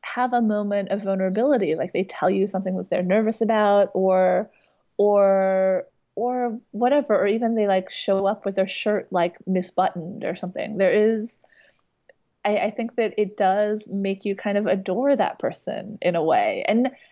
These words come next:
and I don't think that it's, I don't think it's a, like, "Oh, they're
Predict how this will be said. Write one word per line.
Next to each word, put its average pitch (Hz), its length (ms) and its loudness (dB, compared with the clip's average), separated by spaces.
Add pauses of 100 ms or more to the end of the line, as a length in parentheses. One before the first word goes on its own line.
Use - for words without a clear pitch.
(100)
and 254 120 -2
I 302 100 0
don't 508 300 -2
think 339 240 -8
that 226 120 2
it's, - 480 -4
I 220 80 2
don't 302 200 -4
think 269 180 -6
it's 196 180 -4
a, 185 80 0
like, 156 720 -2 (320)
"Oh, 196 720 2 (640)
they're 196 340 2